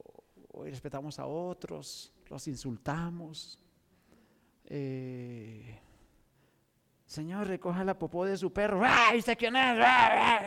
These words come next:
Eh, porque vamos, el corazón del hombre es rebelde. Hasta la médula, hasta los tuétanos,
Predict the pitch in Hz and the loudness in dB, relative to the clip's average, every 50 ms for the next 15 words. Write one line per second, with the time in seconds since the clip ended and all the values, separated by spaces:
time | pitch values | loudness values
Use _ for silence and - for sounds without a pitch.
0 | 214 220 - - - - - - - - - - _ _ _ _ - - - - | -2 -2 -4 -6 -8 -10 -12 -14 -14 -16 -18 -20 _ _ _ _ -20 -20 -20 -20
1 | - - - - _ _ _ _ - - - 156 156 156 156 151 151 147 147 147 | -20 -20 -20 -20 _ _ _ _ -14 -8 -4 0 0 2 2 2 2 2 0 0
2 | 143 143 143 139 135 135 127 135 131 _ _ _ _ _ _ _ _ - 180 175 | -2 -4 -4 -6 -6 -8 -10 -14 -18 _ _ _ _ _ _ _ _ 0 0 0
3 | 170 - - - 175 175 165 165 160 156 156 147 156 170 165 165 175 185 190 175 | 0 -2 -4 -2 0 2 2 2 0 0 0 2 2 2 2 2 -2 -8 -8 -8
4 | - - - - _ _ _ _ _ _ _ _ _ _ _ _ _ _ - 208 | -10 -14 -16 -20 _ _ _ _ _ _ _ _ _ _ _ _ _ _ -2 -2
5 | 175 - - 175 170 165 165 - 185 185 185 196 196 202 196 190 190 180 165 190 | 0 2 4 6 6 6 4 4 0 2 4 4 4 4 2 0 2 8 8 8
6 | 185 175 165 185 202 202 208 202 170 - - - - _ _ _ _ _ _ _ | 8 8 2 -2 -2 -2 -4 -6 -8 -8 -16 -18 -20 _ _ _ _ _ _ _
7 | _ _ _ _ _ _ _ _ _ _ _ _ _ _ _ _ _ _ _ _ | _ _ _ _ _ _ _ _ _ _ _ _ _ _ _ _ _ _ _ _
8 | _ _ _ _ _ _ _ _ _ _ _ _ _ _ - 147 147 - - - | _ _ _ _ _ _ _ _ _ _ _ _ _ _ -10 -8 -8 -8 -6 -2
9 | - 156 151 139 139 147 147 175 196 208 202 190 175 147 151 135 135 131 - 143 | 0 0 2 2 0 0 0 2 4 4 4 4 4 2 2 0 0 0 -2 -2
10 | 139 143 127 - - 170 202 214 208 208 202 175 156 147 147 131 - - - - | -2 -2 -4 -2 0 2 2 4 4 4 4 4 4 2 -6 -8 -10 -14 -16 -18